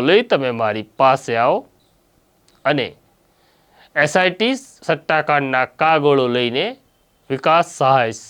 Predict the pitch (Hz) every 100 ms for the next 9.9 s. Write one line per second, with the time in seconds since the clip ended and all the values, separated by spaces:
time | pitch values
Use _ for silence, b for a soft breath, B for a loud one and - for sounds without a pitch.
0 | - _ 123 120 - 107 123 123 95 -
1 | 78 _ _ _ _ _ 113 139 170 175
2 | - 190 190 262 247 _ _ _ 120 131
3 | 165 170 170 143 135 190 214 214 240 214
4 | 185 147 135 127 127 131 135 131 127 190
5 | 226 220 - 254 294 B B - 131 143
6 | - 202 185 151 135 - 165 202 233 214
7 | 147 139 143 147 143 131 110 98 - -
8 | _ _ _ b b b b 208 254 277
9 | 294 262 233 240 202 196 202 214